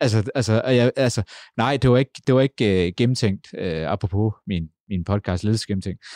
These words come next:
Øh, det, det var, det var det overhovedet ikke, men, øh, kender jo ikke følelsen af bare at have fået nok, og så er de der, øh, næste ti sekunder, der, der, der gør du alt muligt, som du ikke, øh, tænker, hvad, hvad konsekvenserne eventuelt bliver af.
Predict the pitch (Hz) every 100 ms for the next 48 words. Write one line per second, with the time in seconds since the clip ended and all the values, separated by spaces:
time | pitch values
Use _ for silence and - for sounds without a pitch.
0 | - - - 101 92 90 87 87 90 87
1 | 90 - 120 117 110 123 120 - 107 110
2 | 113 117 107 135 110 - 135 120 104 -
3 | - - - 135 120 - 135 - 107 107
4 | 110 107 82 - 107 95 117 - - 117
5 | 95 107 104 104 90 - - - - 92
6 | 78 71 - - 117 117 - - 131 -
7 | 120 104 76 _ _ _ _ _ 123 110
8 | 101 113 104 92 101 120 110 101 107 107
9 | 85 90 95 98 107 87 - 107 104 87
10 | 85 87 82 82 82 98 98 82 - 104
11 | - 85 82 82 - 104 104 85 98 80
12 | 80